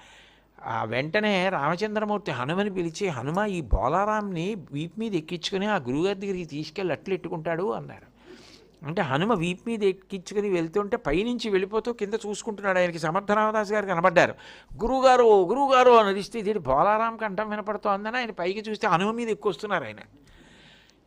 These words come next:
"ఏమిట్రా ఈ అఘాయిత్యం?" అన్నారు. "ఇలా ఇలా జరిగింది, సీతమ్మ అట్లేసి పెట్టింది, మీకు ఇష్టం కదా, అట్లు పట్టుకొచ్చాను, మీరు తినండి" అన్నారు. "అయ్య బాబోయ్, ఎంత భక్తిరా నీదని"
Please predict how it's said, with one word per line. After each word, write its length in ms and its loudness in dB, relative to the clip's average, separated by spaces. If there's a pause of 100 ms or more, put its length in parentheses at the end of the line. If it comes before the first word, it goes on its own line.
(140)
"ఏమిట్రా 520 0
ఈ 180 -2
అఘాయిత్యం?" 580 0
అన్నారు. 400 -6 (680)
"ఇలా 200 2
ఇలా 240 6
జరిగింది, 720 2
సీతమ్మ 420 0
అట్లేసి 400 0
పెట్టింది, 460 -2
మీకు 220 -4
ఇష్టం 320 -6
కదా, 200 4
అట్లు 340 2
పట్టుకొచ్చాను, 580 0
మీరు 180 6
తినండి" 400 2
అన్నారు. 340 -8 (680)
"అయ్య 160 -10
బాబోయ్, 420 -4
ఎంత 360 -2
భక్తిరా 640 4
నీదని" 360 0